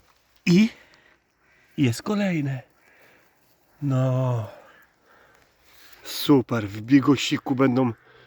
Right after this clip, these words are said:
pasowały jak ta lala. No i proszę. Jeszcze nie odłożyłem tych do koszyka. A tu kolejny podgrzybeczek.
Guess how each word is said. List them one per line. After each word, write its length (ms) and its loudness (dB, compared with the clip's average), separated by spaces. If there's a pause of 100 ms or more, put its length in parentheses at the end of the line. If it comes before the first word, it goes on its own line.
(400)
pasowały 680 0
jak 320 -6 (280)
ta 140 -6
lala. 440 -10 (280)
No 280 0
i 120 4
proszę. 540 0 (480)
Jeszcze 260 2
nie 100 10
odłożyłem 460 6
tych 220 4
do 120 6
koszyka. 540 4 (600)
A 180 4
tu 220 0
kolejny 600 2
podgrzybeczek. 920 0